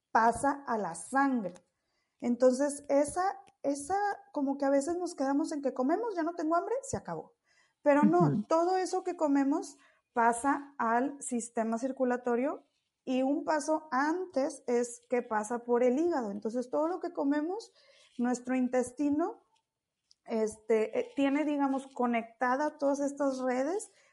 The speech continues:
Speaker 1: que van a absorber, eh, y va a pasar al hígado y el hígado va a ir repartiendo. Entonces, por eso en, en la sangre es realmente donde tienes todos esos nutrientes. Y bueno, ¿y cómo, cuál es el siguiente paso?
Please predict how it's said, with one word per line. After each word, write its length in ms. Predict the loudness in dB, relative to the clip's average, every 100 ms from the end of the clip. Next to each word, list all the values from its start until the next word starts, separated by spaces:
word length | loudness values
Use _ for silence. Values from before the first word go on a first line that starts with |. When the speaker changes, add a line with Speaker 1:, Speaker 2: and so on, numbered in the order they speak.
| _
Speaker 1:
que 140 | 2
van 180 | 4 4
a 60 | 2
absorber, 920 | 0 -2 -2 -2 0 0 0 0 -4 _ _ _ _ _ _ -4
eh, 400 | -2 0 -2 -2
y 140 | 0 4
va 120 | 4
a 80 | 2
pasar 260 | -2 0
al 120 | 2
hígado 340 | 2 2 0 0
y 120 | 2
el 120 | 2 4
hígado 300 | 2 0 2
va 80 |
a 20 | 0
ir 100 | 0
repartiendo. 540 | -2 -4 -4 -4 -4
Entonces, 480 | -2 -2 0 -2 -2
por 200 | 2 2
eso 360 | 4 2 0 -4 -20 _ _
en, 400 | 0 2 0 -4 -2
en 180 | 0
la 120 | 2 2
sangre 520 | 2 2 4 4 4
es 100 | 4
realmente 480 | 2 2 -2 0 0
donde 260 | 0 -2
tienes 340 | 0 -2 -2 -6
todos 220 | -6 -6
esos 240 | -8 -4
nutrientes. 640 | -2 -2 -4 -8 -10 -16 _ 0
Y 120 | 2
bueno, 300 | 4 2 0
¿y 120 | -2
cómo, 560 | 0 2 4 2 -2 -18 _ _
cuál 260 | 2 4
es 100 | 2
el 160 | -2 -2
siguiente 380 | -2 -2 -2 0
paso? 420 | 2 2 -2